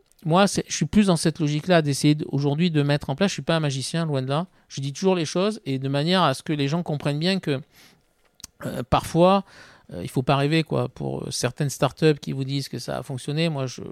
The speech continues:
Enfin, quand on regarde un peu les chiffres, euh, il y a certaines structures où vous vous dites, « Ouais, c'est super », puis en fait, quand vous creusez, ils gagnent toujours pas d'argent, quoi.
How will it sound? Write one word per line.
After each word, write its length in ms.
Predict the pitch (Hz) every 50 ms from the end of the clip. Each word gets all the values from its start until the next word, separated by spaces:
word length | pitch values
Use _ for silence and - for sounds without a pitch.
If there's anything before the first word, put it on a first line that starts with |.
| -
Enfin, 140 | _ - - -
quand 200 | - 131 127 147
on 100 | 135 135
regarde 360 | 139 147 147 156 156 156 151
un 100 | 143 139
peu 120 | - -
les 120 | 147 143 139
chiffres, 440 | 135 - - 180 190 180 - -
euh, 120 | - 135 135 - _ - - - _ _ -
il 60 | -
y 20 |
a 40 | -
certaines 400 | - - 151 127 - - 147 139
structures 440 | - - - 135 - - 180 190 190
où 100 | 180 151
vous 420 | 139 135 135 135 135 131 131 131
vous 100 | 131 131
dites, « 160 | 127 127 156 160
Ouais, 140 | 123 131 151
c'est 160 | 139 - 131
super », 360 | - - 123 127 - 175 185 -
puis 100 | - 127
en 60 | 113
fait, 180 | - 160 147
quand 140 | - - 131
vous 100 | 123 120
creusez, 440 | - - - 117 117 139 160 175 170
ils 100 | 147 135
gagnent 160 | 123 120 120
toujours 180 | - - - 113
pas 140 | - 135 131
d'argent, 320 | 131 143 151 175 165 147
quoi. 180 | - 131 120